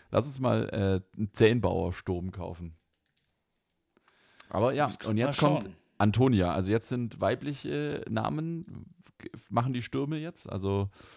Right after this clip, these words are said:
Speaker 1: offensichtlich, wir fangen wieder bei A an und, äh, Antonia. Wie, wie ist Antonia so drauf? Ist sie, ist sie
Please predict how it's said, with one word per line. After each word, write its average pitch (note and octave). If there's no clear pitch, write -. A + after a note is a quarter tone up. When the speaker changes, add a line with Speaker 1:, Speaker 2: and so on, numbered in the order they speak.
Speaker 1:
offensichtlich, A2+
wir E2+
fangen G#2
wieder G2+
bei F#2
A F#2
an D#3
und, A#2
äh, A#2
Antonia. G2
Wie, G#2
wie A2
ist C3+
Antonia B2
so G#2+
drauf? G2
Ist -
sie, G#2+
ist G#2+
sie -